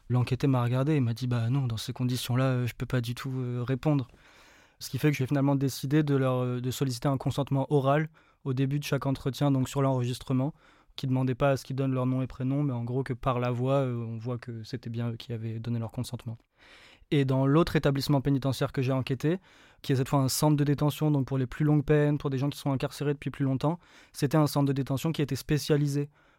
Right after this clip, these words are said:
dans la prise en charge de ceux qu'on appelle les A I C S, pour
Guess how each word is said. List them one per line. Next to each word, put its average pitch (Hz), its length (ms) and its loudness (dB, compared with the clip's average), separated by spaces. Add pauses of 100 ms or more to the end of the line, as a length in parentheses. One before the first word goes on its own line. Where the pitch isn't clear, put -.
(100)
dans 143 160 2
la 143 100 4
prise 135 240 -4
en 135 100 0
charge 147 340 0
de 131 80 0
ceux 143 200 -2
qu'on 135 180 0
appelle 139 300 0
les 117 340 -4
A 139 80 4
I 139 80 2
C 131 200 -4
S, 139 160 -2
pour - 180 -10